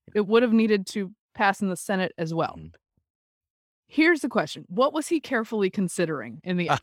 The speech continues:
Speaker 1: interim?
Speaker 2: <laughs> I believe he was carefully considering the polls. Is that
Speaker 1: Yeah,
Speaker 2: what he was
Speaker 1: so,
Speaker 2: considering?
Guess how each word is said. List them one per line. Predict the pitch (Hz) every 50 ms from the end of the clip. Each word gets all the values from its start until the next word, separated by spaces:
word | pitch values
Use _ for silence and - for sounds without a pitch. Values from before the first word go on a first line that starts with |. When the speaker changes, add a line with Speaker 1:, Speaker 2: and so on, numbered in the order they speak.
| -
Speaker 1:
interim? | - 143 - - 190 - - 190 175 - - -
Speaker 2:
<laughs> | - - -
I | 160
believe | 180 220 220 220 151
he | - 214
was | 165 -
carefully | - - - 190 - - 170 170
considering | - - 139 - - - 147 143 147 143
the | 135 104
polls. | - - 147 156 190 233 262 240 214 - - _ -
Is | - 107
that | 117 202
Speaker 1:
Yeah, | 247 196
Speaker 2:
what | 196
he | 196
was | 285 -
Speaker 1:
so, | - 277 254 240
Speaker 2:
considering? | 226 226 214 226 214